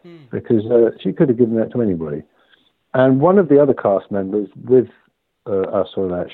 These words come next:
Speaker 2: show was George Sweeney,
Speaker 1: Ah.
Speaker 2: who I was having a little chat with him, and he said, um, "You'd be good on the bill. Uh, you should write to the bloke there, it's Julian Oldfield. Just write to him. He, he, he, he'll respond quite well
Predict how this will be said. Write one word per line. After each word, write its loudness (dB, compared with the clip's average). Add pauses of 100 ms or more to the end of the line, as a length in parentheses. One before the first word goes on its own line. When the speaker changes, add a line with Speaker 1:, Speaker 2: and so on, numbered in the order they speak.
Speaker 2:
show -4
was -2
George 0
Sweeney, -2 (420)
Speaker 1:
Ah. -20 (160)
Speaker 2:
who 4 (400)
I 0
was -2
having -2
a -4
little -4
chat -6
with -10
him, -6
and -6 (160)
he -20
said, -2 (160)
um, 0 (480)
"You'd 2
be -6
good -6
on -6
the -6
bill. -4 (400)
Uh, -2
you 0
should -6
write 0
to -4
the -4
bloke 2
there, -6
it's -14
Julian -6
Oldfield. -2
Just -16
write -4
to -10
him. -10 (240)
He, -6
he, -6 (120)
he, -2
he'll -2
respond -8
quite -8
well -8